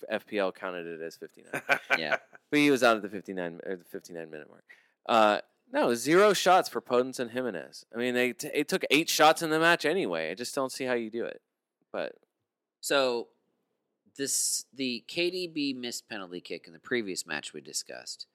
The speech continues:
Speaker 3: and then the Jamie Vardy one that he scored,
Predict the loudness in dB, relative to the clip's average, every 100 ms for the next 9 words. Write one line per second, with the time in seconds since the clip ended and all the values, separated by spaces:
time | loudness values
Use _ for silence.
0 | _ _ _ _ -10 -8 -8 -10 -20 _
1 | _ -8 -6 -6 -8 -12 -8 -6 -4 -6
2 | -4 -2 -4 -8 -12 _ -14 -14 -14 -20
3 | -10 -10 -8 -10 -8 -10